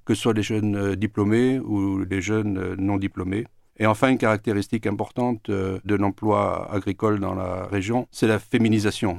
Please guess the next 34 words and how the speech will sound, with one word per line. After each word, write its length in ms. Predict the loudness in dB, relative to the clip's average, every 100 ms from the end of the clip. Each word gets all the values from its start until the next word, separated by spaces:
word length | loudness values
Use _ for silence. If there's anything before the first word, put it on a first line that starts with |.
| -8 -8
de 500 | -4 -4 -4 -6 -6
la 140 | -6
population 460 | -4 -2 0 0 0
agricole, 480 | -2 -6 -8 -10 -12 -8
due, 500 | 0 4 4 4 2
euh, 200 | -2 -8
en 100 | -8
grande 200 | -2 -2
partie 440 | -2 -4 0 2 2
à 100 | 0
l'immigration 680 | 0 0 0 -2 -2 -4 -6 -4
des 240 | 0 2
hommes, 340 | 2 2 -2 -8
euh, 80 | -12
soit 520 | -4 -2 -2 -6 -16 -10
dans 100 | -6
les 120 | -6
pays 220 | -4 -4
du 140 | -2 0
Golfe, 420 | 2 2 2 -2
soit, 460 | -6 -6 -6 -6 -8
euh, 140 | -6 0
dans 120 | 0
l'industrie, 720 | 2 0 -4 -2 0 2 2
euh, 120 | 0
littorale, 480 | -2 -2 0 2 0
que 100 | -4
ce 60 | -6
soit 100 | -6
le 60 |
tourisme 500 | -2 0 2 2 0
ou, 420 | -4 -4 -6 -8 -6
ou 100 | -2
l'industrie. 640 | -2 -2 -4 -4 -2 -2